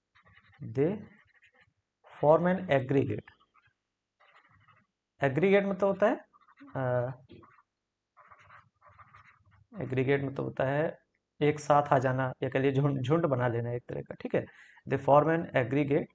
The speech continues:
एक साथ आ जाते हैं, एक तरह का झुंड बना लेते हैं, अ, called plasmodium, जिसे हम plasmodium कहते हैं।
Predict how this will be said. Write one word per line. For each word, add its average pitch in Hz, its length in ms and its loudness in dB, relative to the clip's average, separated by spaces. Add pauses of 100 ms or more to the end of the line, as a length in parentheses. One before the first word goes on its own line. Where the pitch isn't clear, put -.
(240)
एक 143 200 4
साथ 135 200 8
आ 135 140 2
जाते 127 260 0
हैं, 156 60 2
एक 151 80 -4
तरह 156 100 0
का 151 80 4
झुंड 131 240 0
बना 120 220 0
लेते 117 260 -2
हैं, 165 220 -2 (680)
अ, 117 360 -6 (840)
called 175 260 2 (1600)
plasmodium, 135 520 4
जिसे 123 200 -4
हम 175 160 0
plasmodium 139 800 0
कहते 113 300 -12
हैं। 131 80 -12